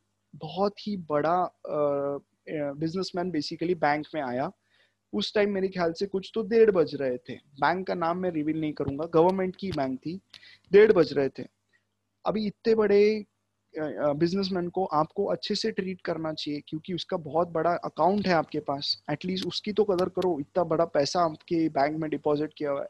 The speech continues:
उत-, उसकी तो कदर करो भैया। लेकिन नहीं, इन्होंने क्या बोला, इसको basically कुछ काम था, शायद आरटीजीएस या एनईएफ़टी वगैरह करना था, अर्जेंट, बहुत अर्जेंट था। ये बंदे ने,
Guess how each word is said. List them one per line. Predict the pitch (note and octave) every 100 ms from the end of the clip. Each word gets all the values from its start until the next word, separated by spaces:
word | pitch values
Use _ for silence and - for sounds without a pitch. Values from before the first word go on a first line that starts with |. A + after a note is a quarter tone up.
| -
उत-, | F#3 -
उसकी | F#3 - A#3
तो | A3+
कदर | A#3+ A3+ A3
करो | A3 G#3+ A#3
भैया। | E3 D#3 F#3 F3+ - _ - - _ _ _ _ E3
लेकिन | D#3+ F3+ F#3+ F#3+ A3 F#3+ B2+ - _ -
नहीं, | F#3 G3+ B3 A#3+ A3 D#3 C3
इन्होंने | - E3 F#3+
क्या | F#3 F#3 F#3
बोला, | F#3+ F#3 F#3 G#3 -
इसको | - A3
basically | G3+ G3 G#3 G#3
कुछ | G#3
काम | - D#3+ F3 F#3
था, | F3
शायद | E3+ E3+ F#3+ -
आरटीजीएस | D#3+ D#3 F3+ E3+ F3+ F#3
या | G#3
एनईएफ़टी | F#3+ F3 F3+ E3 F3+
वगैरह | E3+ D3+ D3+
करना | D3+ C3 B2+ B2+
था, | B2+
अर्जेंट, | D3 C#3+ E3 D#3+ C#3+
बहुत | D3 D3 F#3 E3+
अर्जेंट | C#3+ D3 C#3
था। | B2+ A#2 _ _ _ _ _ _ _ _ _ D#3
ये | D#3+ G#3+ G#3 -
बंदे | D#3+ D#3+ E3+ F3+
ने, | F3 E3 C3+